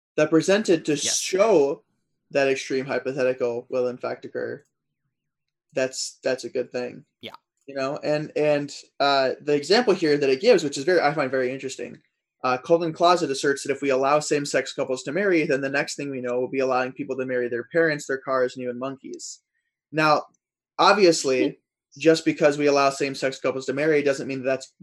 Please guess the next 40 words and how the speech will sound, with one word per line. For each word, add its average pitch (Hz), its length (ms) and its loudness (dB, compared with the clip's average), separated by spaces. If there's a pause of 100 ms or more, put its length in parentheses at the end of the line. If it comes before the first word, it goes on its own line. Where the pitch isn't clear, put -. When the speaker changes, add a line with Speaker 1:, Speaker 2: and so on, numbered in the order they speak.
Speaker 1:
definitely 131 400 -4
going 123 220 -6
to 131 80 -12
happen. 139 580 -2 (480)
But 139 120 -6
the 135 80 -2
problem 185 440 6
is 139 200 -2
we've 147 260 -2
actually 147 560 -2
seen 147 420 -2
that. - 320 -14 (400)
Speaker 2:
Yes. - 340 -16 (100)
Speaker 3:
<laughs> - 120 -16
Speaker 1:
We've 143 100 -8
Speaker 2:
Yeah. 143 60 -10 (180)
Speaker 1:
seen, 170 340 0 (340)
uh, 139 320 4 (140)
uh, 127 420 2 (180)
in, 135 200 -4
in 131 260 -6
Canada 147 580 -2 (440)
and 139 280 0
in 135 300 -2
the 131 80 2
U 131 200 -2
K 131 440 2 (320)
that 131 320 2 (140)
after 147 360 2
they 165 220 6
pushed, - 520 -2 (120)
um, 123 360 -4
for 127 380 0
same-sex 131 520 -4
couples 123 360 -4
to - 60 -16
be 127 100 -2
able 120 180 -2
to 127 80 -12
marry, 120 420 -6